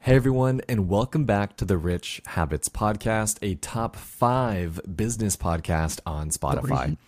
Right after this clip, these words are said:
My name is Austin Hankwitz, and I'm joined by my co-host, Robert Krook. Robert is a seasoned entrepreneur in his fifties with more than two hundred million in company exits under his belt, and I'm an entrepreneur in my late twenties with a background in finance and economics.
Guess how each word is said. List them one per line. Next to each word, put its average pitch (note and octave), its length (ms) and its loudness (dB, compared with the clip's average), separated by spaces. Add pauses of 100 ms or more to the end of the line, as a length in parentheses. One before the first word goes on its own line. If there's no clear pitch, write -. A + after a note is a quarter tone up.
(400)
My A2+ 260 2
name C3+ 340 2
is G#2 220 0
Austin D2+ 420 -4
Hankwitz, G2+ 480 0
and F#2+ 100 0
I'm F2+ 160 2
joined A2+ 360 0
by D3+ 100 0
my D3+ 140 0
co-host, F#2 580 2
Robert D#2+ 360 -4
Krook. - 400 2 (140)
Robert D3+ 420 4
is C#3 140 2
a C#3 100 2
seasoned C3 500 0
entrepreneur G2 580 -2
in C#2+ 140 -4
his D#2 160 -4
fifties A#2+ 460 -2
with G#2+ 140 -6
more G#2 140 0
than G2+ 160 0
two C3 300 0
hundred B2+ 340 -2
million B2+ 340 0
in E2 120 -2
company G#2+ 420 0
exits D#2+ 520 -4
under D2+ 220 -4
his C#2+ 180 -6
belt, A2 320 -4 (180)
and G2 140 0
I'm C3 120 0
an D3+ 80 0
entrepreneur D3+ 560 -2
in C3 80 -2
my A#2+ 100 0
late G2+ 260 -2
twenties A2 540 0
with F#2+ 120 0
a F#2+ 40 0
background E2+ 480 -2
in F2 100 -2
finance D2 560 -4
and D2 80 -4
economics. F2+ 680 -4